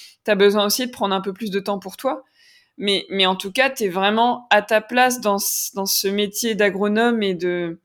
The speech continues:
de, de, d'accompagnateur des, des, des producteurs. Et ça, c'est su-, c'est une super, c'est un super enseignement aussi pour, euh, pour les jeunes qui écoutent et les moins jeunes, c'est que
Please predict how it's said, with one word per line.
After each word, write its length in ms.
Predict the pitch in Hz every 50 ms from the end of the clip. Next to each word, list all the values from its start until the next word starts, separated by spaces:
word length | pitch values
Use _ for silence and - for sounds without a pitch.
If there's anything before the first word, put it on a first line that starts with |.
| _ _ _ _ _ - - _ _ _ _ _
de, 180 | 180 202 208 208 - - -
de, 220 | 190 180 185 180
d'accompagnateur 1120 | 160 185 190 185 185 220 208 185 220 214 214 208 208 208 - 269 277 294 294 294 - - _ _ _ -
des, 200 | 202 208 196 196
des, 140 | 185 196 190
des 240 | 196 - - 202
producteurs. 720 | 196 - - 214 185 190 190 - - 254 247 247 247 - - _ _ _ _ _ _ _ _ -
Et 80 | 214 208
ça, 100 | 254 247
c'est 160 | 247 240 233
su-, 240 | - - - - -
c'est 140 | - 226
une 80 | 214 208
super, 680 | - - - - 277 247 254 285 277 277 277 262 262 -
c'est 180 | - - 220 196
un 80 | -
super 480 | - - - 269 247 262 277 254 240 233
enseignement 580 | 240 - - 240 226 220 226 226 233 247 247
aussi 340 | 226 214 - - - 233 226
pour, 340 | 226 - - 202 185 180 180
euh, 160 | 180 175 170 175 _ _ _ _ _ _ _ _ _ _ _ _ _ _
pour 220 | - - 202 190 196
les 260 | 190 180 180 175 180
jeunes 500 | 175 180 226 269 277 254 226 214 - - _ _ _
qui 580 | - - - 196 190 185 185 180 175 165 - - -
écoutent 380 | 175 170 - 240 247 247 247 - - -
et 120 | 185 175
les 100 | 160 165
moins 160 | 170 170 175
jeunes, 260 | 175 185 226 233 226
c'est 240 | 220 - - 196 175
que 380 | - - 185 175 170 170 -